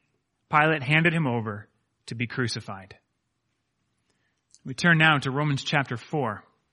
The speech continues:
Romans chapter four, the verses eighteen through twenty-five. This too is the word of the Lord. "Against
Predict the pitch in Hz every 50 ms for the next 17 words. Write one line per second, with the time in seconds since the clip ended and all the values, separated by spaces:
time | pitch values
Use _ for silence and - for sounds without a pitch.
0 | _ _ _ _ _ _ _ _ _ _ _ _ _ _ - 139 131 127 127 120
1 | - - 151 143 135 - 139 123 - - 147 143 143 143 143 135 131 113 113 135
2 | 131 123 - 135 127 120 113 - - - - _ - 139 135 - - - - 165
3 | 156 151 151 147 143 123 - - 131 117 113 - - 143 135 127 - 120 117 -
4 | - 139 131 135 135 135 131 127 113 107 - - - _ _ _ _ _ _ _
5 | _ _ _ _ _ - 131 120 - - - 170 160 147 135 127 117 117 123 120
6 | 131 139 139 135 120 113 113 120 127 127 123 113 104 - - _ _ _ _ _
7 | _ _ _ _ _ _ _ _ _ _ _ _ _ _ - 139 135 160 180 208
8 | 226 220 - - - -